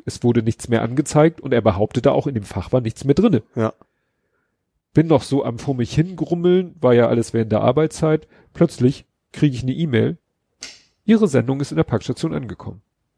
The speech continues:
Speaker 1: Ich so, "Was?" Ich erwarte jetzt gar nichts mehr. Gucke ich mir die Sendungsnummer an, ist das die Sendungsnummer von dem Paket, wo ich schon ungefähr eine Stunde, zwanzig Minuten vorher die E-Mail bekommen hat,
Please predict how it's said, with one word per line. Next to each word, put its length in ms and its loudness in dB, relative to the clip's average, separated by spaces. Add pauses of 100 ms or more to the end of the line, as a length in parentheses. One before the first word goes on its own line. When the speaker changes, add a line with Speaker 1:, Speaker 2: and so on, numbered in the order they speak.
(320)
Speaker 1:
Ich 140 -12
so, 120 -4
"Was?" 300 0 (1160)
Ich 100 -2
erwarte 320 4
jetzt 240 2
gar 140 2
nichts 240 -10
mehr. 180 -12 (140)
Gucke 200 2
ich 80 -4
mir 100 2
die 100 2
Sendungsnummer 640 -2
an, 200 -12 (380)
ist 200 -2
das 120 2
die 140 -6
Sendungsnummer 640 -2
von 220 -8
dem 200 2
Paket, 480 0 (220)
wo 260 2
ich 120 -2
schon 280 -2 (100)
ungefähr 440 2
eine 160 0
Stunde, 300 -2
zwanzig 400 -4
Minuten 340 0
vorher 320 4
die 180 -4
E-Mail 220 0
bekommen 480 -2
hat, 320 -4